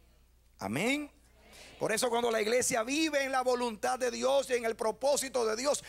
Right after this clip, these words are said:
Dios pelea por la iglesia. Amén. Miren ahora lo que sigue diciendo, el veintiuno.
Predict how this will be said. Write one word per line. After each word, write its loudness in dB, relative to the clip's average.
Dios 4
pelea 4
por 4
la 0
iglesia. 2
Amén. -2
Miren -2
ahora 0
lo -2
que -2
sigue 0
diciendo, -4
el -4
veintiuno. -2